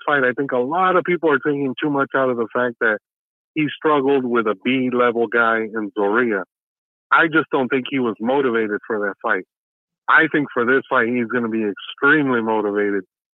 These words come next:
especially considering that Haney's dad has been out here talking a whole bunch of shit about him and how they think he's gonna be easy work. I think Prograis is gonna be really motivated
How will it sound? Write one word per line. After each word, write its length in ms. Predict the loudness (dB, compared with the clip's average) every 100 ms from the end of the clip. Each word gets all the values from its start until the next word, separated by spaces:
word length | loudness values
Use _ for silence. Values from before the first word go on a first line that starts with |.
| -10
especially 440 | -6 0 2 2 -2
considering 520 | -4 -2 0 2 2
that 260 | 0 -2 -4 _ _ _ -4
Haney's 380 | 0 0 0 0
dad 280 | 2 2 2
has 140 | 0
been 160 | 0 0
out 180 | 2 2
here 160 | 0 -2
talking 320 | -4 -4 -4
a 100 | -4
whole 460 | -2 0 2 2 2
bunch 220 | 0 -2
of 60 | -6 -6
shit 220 | -2 -2 -6 _ _ _ -4
about 300 | 0 2 2
him 240 | 0 -2 -8 _ _
and 120 | -2 2
how 160 | 2
they 160 | 0 0
think 220 | -2 -4
he's 180 | -6 -4
gonna 160 | -4 -2
be 160 | -4
easy 340 | -4 -6 -2 0
work. 360 | 2 2 0 _ _ _ _ _ _ 2
I 160 | 2
think 240 | 2 -2 0
Prograis 400 | 0 2 2 2
is 60 |
gonna 180 | 0 -2
be 140 | 0 -2
really 400 | 0 2 2 2
motivated 600 | 0 0 0 0 0